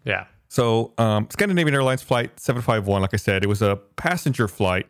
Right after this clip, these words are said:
Speaker 2: from Stockholm, Sweden to Warsaw, Poland, but it had a stopover in Copenhagen, Denmark. And it was December twenty-seventh, nineteen ninety-one. The plane was crewed by Captain Stefan Rasmussen, who was forty-four years old and had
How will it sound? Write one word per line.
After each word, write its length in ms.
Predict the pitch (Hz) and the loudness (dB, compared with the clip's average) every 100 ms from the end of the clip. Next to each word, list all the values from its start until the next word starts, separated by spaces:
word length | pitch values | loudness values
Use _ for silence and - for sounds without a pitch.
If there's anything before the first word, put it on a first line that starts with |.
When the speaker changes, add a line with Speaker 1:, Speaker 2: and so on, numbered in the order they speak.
| _ | _
Speaker 2:
from 340 | - 117 107 107 | -2 2 2 0
Stockholm, 400 | - 156 147 147 | 0 0 0 -2
Sweden 400 | - 135 123 123 | 0 0 0 0
to 100 | - | -2
Warsaw, 420 | 110 139 139 131 113 | 0 0 0 0 0
Poland, 480 | - 151 117 101 | 0 0 2 2
but 120 | 98 117 | 2 2
it 40 | |
had 160 | 110 104 | 2 0
a 40 | |
stopover 840 | - - 120 117 107 92 92 90 | -2 -2 0 0 0 0 0 -2
in 320 | - 98 90 | 0 0 0
Copenhagen, 640 | 87 - 98 95 87 90 90 | 0 0 0 0 -2 -2 0
Denmark. 580 | 92 85 85 80 - - _ - | 0 -2 -4 -6 -10 -20 _ -4
And 240 | 101 92 | 0 0
it 100 | 98 | 0
was 140 | 101 90 | -2 -2
December 380 | 110 175 165 | -2 0 0
twenty-seventh, 640 | 151 160 147 - 127 127 - | 0 0 0 0 -2 -2 0
nineteen 380 | 113 113 - 107 | 0 0 0 2
ninety-one. 680 | 98 98 95 85 78 82 - _ _ _ | 2 0 0 0 0 -4 -10 _ _ _
The 80 | - | -4
plane 220 | - 170 | 0 2
was 100 | 156 | 0
crewed 320 | - - 151 135 | 0 0 2 2
by 240 | 113 104 | 2 0
Captain 540 | - 135 113 - 113 | 0 -2 -2 -2 -2
Stefan 640 | - - - 147 156 147 143 | -4 -4 -2 0 0 0 0
Rasmussen, 720 | 107 117 139 170 160 190 196 | 0 0 0 -2 0 0 0
who 180 | - 113 | 0 0
was 160 | 104 | -2
forty-four 520 | - 123 120 - 127 | -2 0 0 0 0
years 280 | 120 117 107 | 2 2 2
old 260 | 110 127 135 | 0 0 -2
and 140 | 107 | 0
had 240 | 101 92 | 0 0